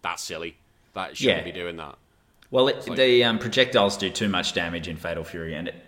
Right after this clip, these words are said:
Speaker 2: it's, and of-, when you can't air block, like, we, you know, you're fucked.
Speaker 1: Oh yeah, you even said that as we were playing. I was like, "I'm in the air," and you went, "You're fucked." <laughs>
Speaker 2: Yeah,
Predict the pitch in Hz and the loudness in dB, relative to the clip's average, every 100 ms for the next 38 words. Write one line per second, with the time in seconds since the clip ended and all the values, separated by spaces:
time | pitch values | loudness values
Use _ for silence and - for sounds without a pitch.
0 | - 95 - - 107 104 104 - 110 - | -12 -10 -8 -4 -2 -2 -4 -10 -12 -10
1 | 104 117 139 143 123 107 - 95 101 113 | -10 0 2 2 2 0 -2 -8 -2 0
2 | 104 - 98 101 120 127 - - - 92 | 0 0 0 4 4 4 -4 -14 -4 -4
3 | - 71 80 101 92 87 85 80 101 82 | -4 -6 -6 -4 -2 -4 -6 -4 -2 -2
4 | - - - _ _ _ _ _ 98 95 | -4 -14 -18 _ _ _ _ _ -10 -6
5 | 101 104 110 139 147 139 117 120 117 135 | 0 0 0 0 0 0 0 2 4 6
6 | 127 117 113 110 104 113 120 117 113 117 | 6 4 -2 0 2 2 2 2 2 2
7 | 113 143 208 220 226 226 165 123 110 113 | 2 2 0 2 2 2 2 0 -2 -6
8 | - 117 - - - 151 - - 539 - | -2 -2 -2 -6 -8 -8 -10 -18 -20 -20
9 | _ - - - - 131 127 - 147 143 | _ -20 -20 -20 0 2 2 0 -2 0
10 | 165 156 165 - | 0 2 2 2